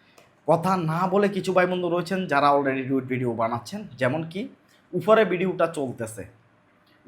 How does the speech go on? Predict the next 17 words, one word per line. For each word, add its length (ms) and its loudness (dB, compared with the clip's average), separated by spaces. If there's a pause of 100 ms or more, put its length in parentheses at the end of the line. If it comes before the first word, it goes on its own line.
উপরে 320 6
বা 60 8 (120)
নিচে 260 -2
ভিডিওটা 320 0 (100)
চলতেছে, 400 -4 (280)
আপনি 140 -8 (100)
শুধু 160 -4 (140)
তাকাই 320 -2
রয়েছেন, 260 -10 (720)
শুধু 220 -2 (160)
তাকাই 320 2 (100)
আছেন, 200 -8 (140)
এটাকে 280 -4
এক 140 -2
ধরনের 340 0
বলা 200 4
হয় 120 -2